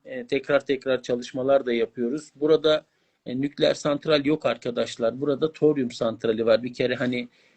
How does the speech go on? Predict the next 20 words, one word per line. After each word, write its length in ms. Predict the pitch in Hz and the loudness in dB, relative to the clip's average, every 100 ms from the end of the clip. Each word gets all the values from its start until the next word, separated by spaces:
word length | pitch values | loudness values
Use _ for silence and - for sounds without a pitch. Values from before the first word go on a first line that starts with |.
| - | -12
e, 80 | - | -4
ben 140 | 123 | -2
ahmak 380 | 120 123 139 - | -2 -2 -2 -2
bir 120 | 131 | 0
adam 300 | 127 123 127 | 2 2 0
değilim. 260 | 127 123 117 | 0 -2 0
Bunu 220 | 120 120 | 0 2
öyle 220 | 123 117 | 2 0
değerlendirmeyin. 880 | 120 120 123 123 127 139 107 131 - - | 2 4 4 0 0 -2 0 -2 -4 -8
E, 260 | - - | -8 -6
dışarıya 380 | - - 127 131 | 0 6 8 10
ele 160 | 131 131 | 8 6
güne 260 | 131 131 | 4 2
karşı 320 | - 120 123 | 4 2 2
ne 140 | 127 123 | -2 2
denir 280 | 123 120 120 | 2 2 0
ben 220 | 120 123 | -4 -2
bilmiyorum. 420 | 123 113 113 90 - _ _ - | -2 0 0 -2 -12 _ _ -2
Roketsan'ın, 640 | 123 139 160 - 143 143 | 2 4 4 4 2 2
Aselsan'ın, 800 | - - - 143 - 143 143 143 | 0 0 2 0 2 2 2 0